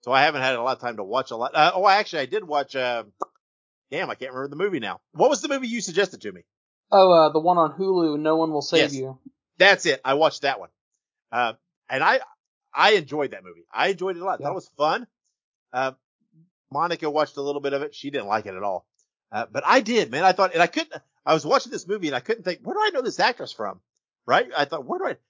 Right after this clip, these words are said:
Speaker 1: she was the, she was on the, uh, the Tim Allen show. Uh, I, what was that
Speaker 2: Oh,
Speaker 1: show
Speaker 2: okay.
Speaker 1: called?
Speaker 2: Uh, so,
Speaker 1: Uh,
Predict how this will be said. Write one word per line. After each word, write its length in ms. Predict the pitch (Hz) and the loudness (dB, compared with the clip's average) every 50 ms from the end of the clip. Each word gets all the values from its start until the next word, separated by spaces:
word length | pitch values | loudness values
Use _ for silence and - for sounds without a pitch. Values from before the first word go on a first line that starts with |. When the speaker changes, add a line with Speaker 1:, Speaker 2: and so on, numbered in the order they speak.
| _ _ | _ _
Speaker 1:
she 240 | - - - 196 294 | -8 -2 0 0 0
was 160 | 302 226 151 | 0 -2 0
the, 200 | 165 170 - - | 0 -2 -2 -2
she 180 | - - 175 208 | -6 -4 -2 -2
was 140 | 196 156 | 0 2
on 200 | 165 156 156 147 | 4 4 4 2
the, 220 | 139 139 135 127 123 | 2 2 4 4 6
uh, 280 | 120 117 113 107 101 95 _ _ _ _ _ _ _ _ _ | 6 6 6 4 2 -2 _ _ _ _ _ _ _ _ _
the 160 | - 156 135 113 | -4 -4 -4 -4
Tim 240 | - - 160 156 | -2 -2 0 2
Allen 260 | 151 156 156 139 120 101 | 4 2 2 2 0 -6
show. 320 | - - 104 95 92 - _ _ _ _ _ _ _ _ _ | -8 -8 -8 -8 -8 -12 _ _ _ _ _ _ _ _ _
Uh, 320 | - 101 104 104 95 95 95 _ _ _ _ _ - _ _ _ _ - | -6 -4 -2 -2 -2 -4 -8 _ _ _ _ _ -20 _ _ _ _ -14
I, 120 | - 110 - | -14 -14 -8
what 160 | - 165 170 180 | -6 -2 0 0
was 80 | 185 | 2
that 100 | 185 190 | 2 0
Speaker 2:
Oh, 80 | 185 170 | 0 0
Speaker 1:
show 100 | 120 113 | -2 -4
Speaker 2:
okay. 80 | - | -2
Speaker 1:
called? 320 | - 113 104 101 139 139 143 _ _ _ _ _ _ - | -2 -4 -4 -4 -4 -8 -12 _ _ _ _ _ _ -2
Speaker 2:
Uh, 420 | 170 160 156 151 147 147 143 143 143 _ - 202 | 2 2 4 4 4 4 2 0 -2 _ -12 -4
so, 80 | 202 | -4
Speaker 1:
Uh, 20 | 185 | -4